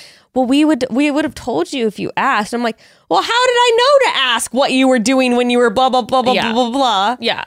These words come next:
Speaker 1: What?
Speaker 2: Yeah, no, I
Speaker 1: How am I supposed to ask about something that I don't know what it is? What are you talking about? It's the
Speaker 2: <laughs> So
Speaker 1: same thing
Speaker 2: many,
Speaker 1: with Thomas.
Speaker 2: so many shady
Speaker 1: You
Speaker 2: parent
Speaker 1: know?
Speaker 2: moments coming to my brain. Yeah.
Speaker 1: Uh.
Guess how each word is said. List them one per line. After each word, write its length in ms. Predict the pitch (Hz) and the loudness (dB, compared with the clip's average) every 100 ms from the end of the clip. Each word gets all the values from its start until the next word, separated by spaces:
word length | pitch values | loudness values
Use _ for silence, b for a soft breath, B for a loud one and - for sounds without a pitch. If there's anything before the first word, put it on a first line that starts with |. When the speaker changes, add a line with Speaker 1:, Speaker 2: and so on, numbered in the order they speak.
| - - | -12 2
Speaker 1:
What? 440 | 571 640 880 - 262 | 4 4 2 -2 -2
Speaker 2:
Yeah, 220 | 233 - - | -2 -4 -4
no, 220 | 247 196 | -2 0
I 220 | - 220 | 0 0
Speaker 1:
How 60 | 220 | 2
am 60 | |
I 60 | 571 | 2
supposed 160 | 523 523 | 2 2
to 100 | - | 2
ask 260 | 466 523 | 2 0
about 200 | 494 494 | 2 0
something 300 | 440 453 440 | 2 2 2
that 80 | 415 | 2
I 40 | 339 | 2
don't 200 | 370 359 | 0 2
know 60 | |
what 160 | 370 381 | 2 2
it 100 | 339 | 2
is? 460 | 427 554 233 196 214 | 6 6 4 -2 -2
What 120 | 359 | -2
are 40 | |
you 60 | 523 | -2
talking 400 | 494 539 605 571 | 0 0 2 2
about? 280 | 427 - 160 | 2 2 0
It's 160 | 349 | 0
the 80 | - | 2
Speaker 2:
<laughs> 0 | |
So 0 | |
Speaker 1:
same 140 | 254 240 | 2 4
thing 80 | |
Speaker 2:
many, 180 | 208 214 | 4 2
Speaker 1:
with 60 | 208 | 2
Thomas. 420 | 381 359 208 160 - | 0 0 0 -2 -6
Speaker 2:
so 340 | - - - 220 | -12 -10 -8 -10
many 240 | - 226 - | -10 -12 -10
shady 340 | - 165 160 370 | -8 -8 -8 -6
Speaker 1:
You 40 | |
Speaker 2:
parent 240 | 320 320 | 0 0
Speaker 1:
know? 200 | 311 320 | 2 2
Speaker 2:
moments 380 | 427 508 523 523 508 | 4 4 4 2 0
coming 280 | 185 180 | -2 -6
to 60 | - | -6
my 160 | 104 113 | -4 -2
brain. 340 | 117 104 - | -2 -4 -2
Yeah. 160 | 294 226 | 0 0
Speaker 1:
Uh. 260 | 320 311 | -2 -8